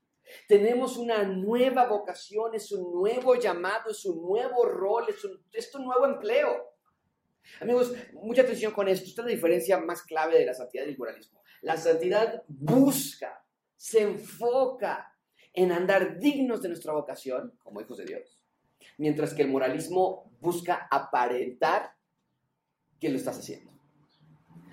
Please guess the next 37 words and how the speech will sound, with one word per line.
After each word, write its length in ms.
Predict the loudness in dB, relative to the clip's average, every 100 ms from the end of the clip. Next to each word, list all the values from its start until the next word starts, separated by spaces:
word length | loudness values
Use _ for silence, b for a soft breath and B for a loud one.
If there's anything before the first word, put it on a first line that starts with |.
| B
Entonces, 540 | 6 6 6 -2 0
la 100 | 4
santidad 380 | 6 6 6 4
te 80 | 2
dice, 260 | -2 0 2
"No, 360 | 2 0 -8 -8
tenemos 340 | -6 -6 -4
que 80 | -4
aprender 720 | -4 -2 -4 0 6 6 6
a 80 | 2
vivir 580 | -2 -8 -8 -8 -12 -12
de 80 | -8
manera 420 | -2 2 2 0
que 220 | -6 -8
sea 300 | -2 -2 0
congruente 760 | 0 0 2 4 4 4 -2 -2
con 120 | -4
lo 140 | -6
que 140 | -8 -4
ya 200 | -2 -2
somos 500 | -4 -6 -4 -6 -8
ante 200 | -12 -10
Dios". 280 | -8 -10 b b
El 140 | -2 0
moralismo 380 | 2 0 -2 -4
te 80 |
dice, 240 | -4 -6 -4
"Ah, 220 | 0 0
yo 80 | -2
tengo 160 | -4 -4
un 80 | -4
atajo. 340 | -8 -14 _ _ _ _ _ _
Te 80 | -4
puedo 180 | 0 0
enseñar 300 | 0 -4 0
cómo 460 | 0 2 2 0 -12 -18 -20 -4
aparentar, 1000 | -4 -2 -4 -2 -4 -6 -4 -2 -2